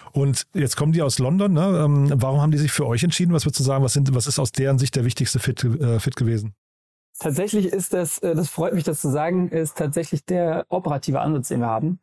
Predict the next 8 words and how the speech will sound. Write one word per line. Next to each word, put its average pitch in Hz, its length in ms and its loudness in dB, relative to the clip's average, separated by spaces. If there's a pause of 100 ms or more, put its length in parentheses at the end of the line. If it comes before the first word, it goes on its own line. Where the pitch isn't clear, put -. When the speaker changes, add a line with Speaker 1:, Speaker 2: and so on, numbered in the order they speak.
Speaker 2:
Ähm, 139 480 0
wir 147 140 -2
kennen 156 560 0
Nick, 170 260 -2
den, 147 360 0
den 143 120 0
Gründer, 156 360 0
schon, 143 380 -2